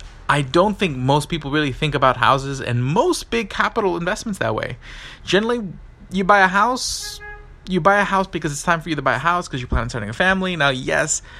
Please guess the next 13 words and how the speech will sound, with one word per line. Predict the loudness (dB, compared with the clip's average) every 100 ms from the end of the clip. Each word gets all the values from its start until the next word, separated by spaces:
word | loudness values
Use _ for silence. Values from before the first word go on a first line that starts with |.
| -18 -14
if | -6 -2
you're | -2
buying | 4 4 4 -4 -8 -10 -2
property | 0 2 0 -4
for | -2
an | -2
investment, | 0 0 -2 -2 -6 -6 2
that | 0 2
might | 0 0 0 -6
affect | -10 -4 -4 -4
your | -4 -2
decision | -2 -4 -4 -2
making. | -4 -6 -6 -8